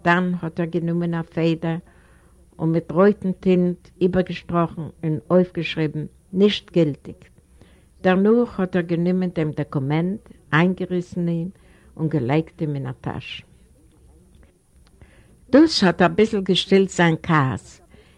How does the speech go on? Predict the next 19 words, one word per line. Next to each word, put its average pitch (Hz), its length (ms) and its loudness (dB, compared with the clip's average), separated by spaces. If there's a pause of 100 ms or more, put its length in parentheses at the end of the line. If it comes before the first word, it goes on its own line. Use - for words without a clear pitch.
(220)
Er 151 160 2
hat 175 160 2
sich 185 140 0
auf 196 180 0
Weg 233 180 2
gesetzt, 208 520 -2
über 175 280 0
ihn. 127 280 -4 (720)
Warum 151 360 2
das 165 200 -2
Vernichten 165 800 0
dem 156 200 0
Dokument, 160 760 0 (540)
welcher 165 400 0
es 151 160 -10
gewesen 190 400 2
sein 190 360 2
zu 165 280 -4
wohl, 175 400 0